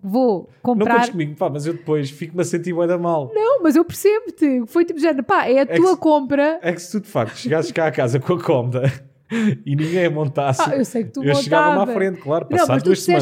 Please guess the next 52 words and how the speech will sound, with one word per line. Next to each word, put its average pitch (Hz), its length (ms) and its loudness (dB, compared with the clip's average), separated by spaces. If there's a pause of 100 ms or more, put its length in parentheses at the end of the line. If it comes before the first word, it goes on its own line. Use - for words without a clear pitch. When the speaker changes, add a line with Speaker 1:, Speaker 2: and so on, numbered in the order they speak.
(100)
Speaker 2:
semanas, 330 120 0
mas - 80 -2
Speaker 1:
essa 330 60 -2
Speaker 2:
montava. 135 380 -2
Speaker 1:
Yeah, 269 240 -2
eu 240 40 -2
sei 339 120 0
que 339 80 -8
tu 277 80 -6
montavas, 240 560 -4
mas 226 160 -4
foi 262 160 -4
a 269 60 2
cena 269 260 -2
de 233 100 -4
tipo, 233 240 0
tu 254 100 0
disseste 233 400 0
assim, 180 280 -4 (380)
"Ti-, 262 180 0
trata 302 320 0
tu 277 160 -2
de 202 120 -6
te - 100 -20
desfazeres 247 440 -2
das 247 140 0
outras 254 260 -4
cómodas, 220 360 -2
tipo, 233 180 -2
eu 233 60 0
não 262 80 -4
me 262 80 -6
vou 277 100 2
preocupar, 277 520 -2
não 262 100 -4
vai 254 100 0
ser - 100 -8
mais 262 140 -2
uma 254 100 -2
cena 247 180 -4
para 254 120 -6
eu 240 60 -2
me 233 60 -10
Speaker 2:
Ei, - 20 -12
Speaker 1:
preocupar." 226 480 0
Speaker 2:
malta, 110 200 -6
ajudem, 98 400 -8
por - 140 -20
favor. 107 300 -10
Speaker 1:
Não, 415 160 0
mas 349 120 2
eu, 392 160 4